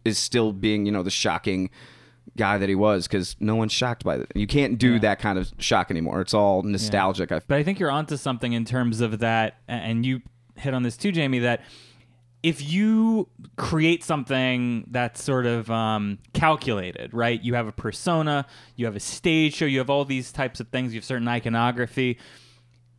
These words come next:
Speaker 2: Letting people in on anything outside of that, maybe the real you, the personal you, the types of things that maybe tabloids or journalists would clue in on in an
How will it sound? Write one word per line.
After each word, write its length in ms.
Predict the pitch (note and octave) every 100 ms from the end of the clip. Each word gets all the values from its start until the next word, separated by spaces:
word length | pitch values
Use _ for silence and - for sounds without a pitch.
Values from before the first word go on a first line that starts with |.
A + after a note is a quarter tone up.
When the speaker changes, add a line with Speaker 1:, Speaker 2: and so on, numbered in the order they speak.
| _ _ _ _
Speaker 2:
Letting 380 | B2 D3+ A3 A#3+
people 380 | - G#3+ F3+ D#3
in 180 | D#3 E3+
on 160 | D3+ C#3
anything 420 | C#3+ D3+ C#3 B2+
outside 380 | A2+ - C3 C#3+
of 80 | C#3+
that, 340 | D#3 D#3 B2
maybe 180 | A#2+ A#2
the 140 | G#2
real 420 | G#2+ B2 C#3+ C#3+
you, 200 | C3 C3+
the 80 | B2
personal 520 | - C#3 C3+ - C3+
you, 240 | B2+ C3 C3
the 120 | A2
types 260 | B2+ A#2+ A#2+
of 80 |
things 180 | B2+ B2
that 60 | A#2
maybe 280 | A2+ G2+ G2 _ _ _
tabloids 460 | - C#3 C3+ B2+ A#2
or 40 |
journalists 460 | A2 B2 C3 C3 -
would 120 | B2
clue 260 | - C#3+ C3+
in 140 | C3+
on 160 | C3 B2+
in 100 |
an 80 | A2+